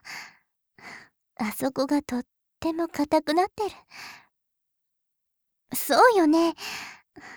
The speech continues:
親子で触りっこして、スキンシップしてるんだもの。すごくいいことだし、嬉しくなっちゃうのはしょうがないわよね。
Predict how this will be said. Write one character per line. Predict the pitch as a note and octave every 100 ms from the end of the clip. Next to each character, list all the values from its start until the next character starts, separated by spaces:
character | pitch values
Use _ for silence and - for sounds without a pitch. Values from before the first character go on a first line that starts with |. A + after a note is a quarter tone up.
| - _ _ _ _ -
親 | C#4 D4+
子 | D4+ A#3
で | G#3
触 | - B3 A#3+
り | C4
っ | D#4
こ | - C4
し |
て、 | - A3+ - - - _ -
ス | - -
キ | E4+
ン | G#4
シ | -
ッ | A#4
プ | G4+
し | F4
て | D4+
る | C#4 C#4+
ん |
だ | C4
も | A#3 A#3
の。 | A3+ - - - _ _ _ _ -
す | - D4
ご | F4+
く | G4 E4+
い |
い | C#4 E4+ F#4+
こ | G4
と | D#4
だ | C4+
し、 | - C4 B3 - - - _ _ -
嬉 | A#3 C4+ -
し |
く | A4+
な | F4 C#4
っ |
ち | -
ゃ | B3+
う |
の | A3+
は | G#3+ G#3 G#3+
し | - B3+
ょ |
う | C4
が | D#4+
な | E4+
い | G#4
わ | G#4
よ | D4+
ね。 | C4+ D#4 G4+